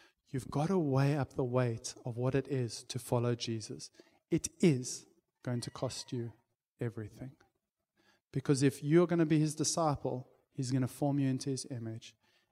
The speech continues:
And part of his image was suffering for the glory of God. We don't have to go to the cross. Jesus did that. But we will have to suffer for him. Are we prepared to do that? But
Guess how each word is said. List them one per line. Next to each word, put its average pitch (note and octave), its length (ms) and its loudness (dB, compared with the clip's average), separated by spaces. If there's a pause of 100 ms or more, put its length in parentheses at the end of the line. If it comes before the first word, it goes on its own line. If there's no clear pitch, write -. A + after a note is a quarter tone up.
(140)
And A#2+ 120 -6
part D3+ 220 6
of D#3+ 80 8
his D3 160 2
image C3+ 540 -2 (520)
was A#2 140 -2
suffering B2 540 -2
for A#2+ 160 -8
the A#2+ 80 -8
glory A#2 340 -2
of A2+ 160 -4
God. A2+ 340 -4 (800)
We D#3 180 4
don't F#3+ 220 6
have F3 180 4
to D#3+ 100 0
go D3+ 120 6
to D3 80 10
the C#3 120 4
cross. - 500 -2 (180)
Jesus E3 360 4
did A2+ 200 0
that. A#2 340 -8 (840)
But D3+ 100 2
we F3 140 8
will F3 180 10
have E3 180 6
to D3 80 2
suffer A#2+ 360 -2
for B2 220 -8
him. A2 200 -8 (720)
Are D3 120 8
we D3+ 120 10
prepared C3+ 460 4
to C3 100 -2
do A#2 180 -2
that? A2+ 360 -12 (1500)
But C#3 420 0